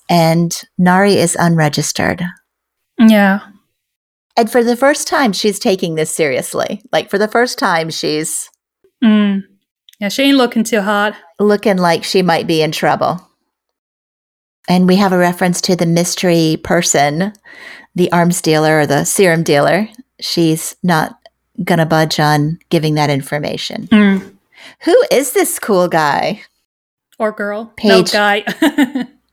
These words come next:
Speaker 1: page thirty-four.
Speaker 2: Yeah. "I believe I said not to leave the institution. Don't you know how to behave when you're living somewhere for free?" <laughs>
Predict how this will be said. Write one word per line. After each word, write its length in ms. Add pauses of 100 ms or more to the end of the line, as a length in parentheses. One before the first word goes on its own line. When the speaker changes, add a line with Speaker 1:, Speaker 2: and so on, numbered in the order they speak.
(600)
Speaker 1:
page 240
thirty-four. 640 (240)
Speaker 2:
Yeah. 540 (2000)
"I 40
believe 320
I 60
said 280
not 260
to 120
leave 200
the 140
institution. 920 (120)
Don't 280
you 60
know 140
how 120
to 80
behave 440
when 100
you're 160
living 260
somewhere 360
for 180
free?" 920 (1200)
<laughs> 340